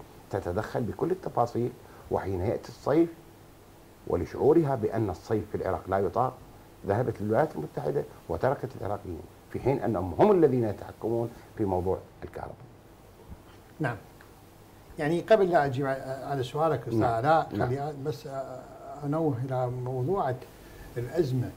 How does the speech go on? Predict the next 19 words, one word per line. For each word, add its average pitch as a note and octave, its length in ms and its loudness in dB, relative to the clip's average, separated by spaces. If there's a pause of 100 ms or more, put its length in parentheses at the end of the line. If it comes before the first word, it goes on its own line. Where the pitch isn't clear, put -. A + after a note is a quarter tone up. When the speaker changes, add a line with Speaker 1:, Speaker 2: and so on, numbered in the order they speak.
(140)
Speaker 1:
مهم. E2+ 240 -6 (500)
Speaker 2:
واقعًا D3 320 0
ال-، E3+ 280 0
يعني D3+ 300 2
ال-، C#3+ 880 -8
لغاية E3 420 4
اللحظة C3+ 340 -2
وأكثر E3 380 -4
من C#3+ 220 0
برنامج C3 540 -2
وأكثر D#3 320 -8
من C3+ 320 -4 (640)
مناسبة C3+ 500 0 (380)
تحدثنا C#3 600 -2 (420)
أنه C#3+ 400 2
الحكومة F3 400 -4
العراقية C3 520 -2
أو D3+ 180 -2
الحكومات G3+ 440 -4